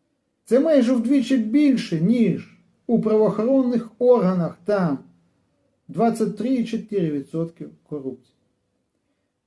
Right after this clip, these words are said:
Або в медицині, там двадцять один і вісім. І це за даними дослідження "Корупція в Україні, дві тисячі двадцять четвертий рік".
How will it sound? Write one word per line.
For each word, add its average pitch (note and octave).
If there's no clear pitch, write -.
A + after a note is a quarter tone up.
Або D#4+
в D#4
медицині, A3+
там F#3+
двадцять G3+
один E3+
і E3
вісім. C3
І G3
це F3+
за F3+
даними D#3+
дослідження A3
"Корупція G3+
в F#3+
Україні, G#3
дві D#3+
тисячі A3
двадцять E3
четвертий C#3
рік". C3